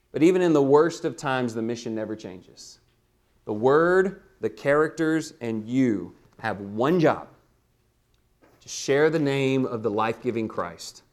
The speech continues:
in everything that we do. Is that what you're doing? Is that why you're living? Is that what Mondays are for? Is that the life you've chosen in him? If not,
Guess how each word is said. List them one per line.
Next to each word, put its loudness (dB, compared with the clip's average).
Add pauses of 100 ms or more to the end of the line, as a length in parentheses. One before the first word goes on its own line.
(680)
in -16
everything -4
that -6
we -10
do. -18
Is -18
that -4
what -4
you're -6
doing? -4 (840)
Is -16
that -4
why 2
you're 2
living? 0
Is -20
that 2
what 4
Mondays 6
are 8
for? 6 (1400)
Is -6
that 0
the 0
life 2
you've -4 (300)
chosen 0 (460)
in -6
him? -4
If -2
not, -2